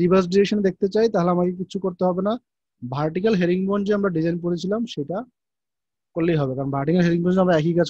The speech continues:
করেছিলাম, যে এদিকে স্টেপিং করছি, but ওই ডিরে-, ডিরেকশনটা উল্টে দিয়েছিলাম,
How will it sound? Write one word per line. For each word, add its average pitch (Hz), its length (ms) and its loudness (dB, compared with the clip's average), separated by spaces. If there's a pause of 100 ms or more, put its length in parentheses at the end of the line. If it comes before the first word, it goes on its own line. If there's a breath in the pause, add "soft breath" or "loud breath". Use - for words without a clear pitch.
করেছিলাম, 135 320 0 (140)
যে 147 140 -2
এদিকে 151 280 0 (500)
স্টেপিং 175 300 2 (100)
করছি, 185 200 2 (100)
but 160 120 0 (200)
ওই 151 80 0 (100)
ডিরে-, 151 280 2
ডিরেকশনটা 165 460 -4
উল্টে 170 260 -4
দিয়েছিলাম, 127 360 -4